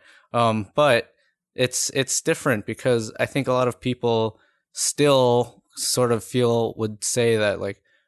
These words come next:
"Oh, you only met this person online? Like, you've never met them in person? Like, they're, they're not a real friend." Like, what has to qualif-, what, like, what, what are the qualifications for somebody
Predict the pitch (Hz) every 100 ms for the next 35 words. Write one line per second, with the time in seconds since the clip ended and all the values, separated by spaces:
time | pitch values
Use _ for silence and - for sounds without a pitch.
0 | _ 131 131 127 131 123 123 - - 131
1 | - 113 104 107 120 104 95 110 104 107
2 | 110 110 107 - _ _ _ 110 - 117
3 | 110 107 107 - 110 - 127 101 - 160
4 | 143 - 151 127 104 101 104 101 - 104
5 | 110 98 _ _ _ _ _ - 147 151
6 | - 139 143 151 - 143 143 139 - -
7 | 123 120 - 151 147 127 151 139 131 143
8 | 135 127 - 127 - 117 - 113 127 117
9 | 110 110